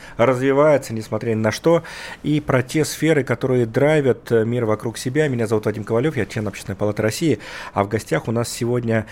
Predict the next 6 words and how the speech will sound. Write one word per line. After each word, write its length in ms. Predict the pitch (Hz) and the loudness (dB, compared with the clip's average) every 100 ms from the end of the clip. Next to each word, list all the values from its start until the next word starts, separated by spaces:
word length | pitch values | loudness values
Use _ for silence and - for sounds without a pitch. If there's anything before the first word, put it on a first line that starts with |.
| - | -8
Михаил 260 | 113 - 107 | -8 -2 -2
Бабенко, 360 | 110 127 139 - | 0 0 -2 -2
советник 400 | 113 123 117 - | -2 0 -4 -6
по 100 | 113 | -6
устойчивому 640 | 110 127 123 117 113 113 | -2 -2 -2 -2 -2 0
развитию 640 | 113 107 135 - 113 98 | 0 0 -2 0 2 2